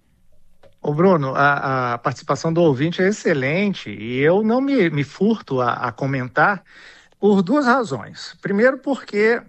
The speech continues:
além de promotor militar, eu sou colaborador do Núcleo de Direitos Humanos do M P D F T e venho acompanhando essa questão, é, do morador em situação de rua já há bastante tempo, porque ela guarda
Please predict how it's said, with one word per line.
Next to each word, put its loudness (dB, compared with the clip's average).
além 0
de -6
promotor -2
militar, 0
eu -2
sou 0
colaborador 0
do -2
Núcleo 0
de -8
Direitos -4
Humanos -4
do -4
M -4
P -4
D 0
F -2
T -10
e -2
venho 2
acompanhando -2
essa -6
questão, -6
é, -2
do -4
morador 2
em -4
situação -4
de -4
rua 0
já 2
há 4
bastante -6
tempo, -4
porque -10
ela -2
guarda -2